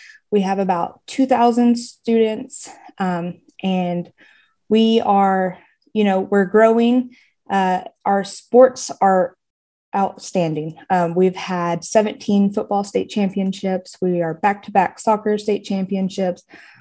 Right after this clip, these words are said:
Our golf team made it to state. Um, all sorts of things. Our choir went to New York and got to, um, perform there. And it's just been a, a great year for us. And we're really excited that we're finally getting back into the swing of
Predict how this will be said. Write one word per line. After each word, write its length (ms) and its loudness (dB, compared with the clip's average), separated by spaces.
Our 140 0
golf 400 4
team 340 4
made 200 0
it 140 -6
to 100 -6
state. 580 -2
Um, 380 -6
all 220 8
sorts 420 -2
of 140 -4
things. 320 -8
Our 420 -2
choir 540 2
went 280 -4
to 100 -4
New 160 0
York 440 -2
and 140 -6
got 240 -4
to, 200 -2
um, 440 -4
perform 720 0
there. 460 0
And 240 -2
it's 180 -8
just 240 -4
been 140 0
a, 240 -2
a 80 0
great 260 2
year 180 2
for 240 -8
us. 240 -6
And 120 -6
we're 160 0
really 260 2
excited 480 -2
that 140 -4
we're 100 2
finally 480 -4
getting 180 -4
back 220 -2
into 200 -4
the 100 -12
swing 360 -6
of 200 -10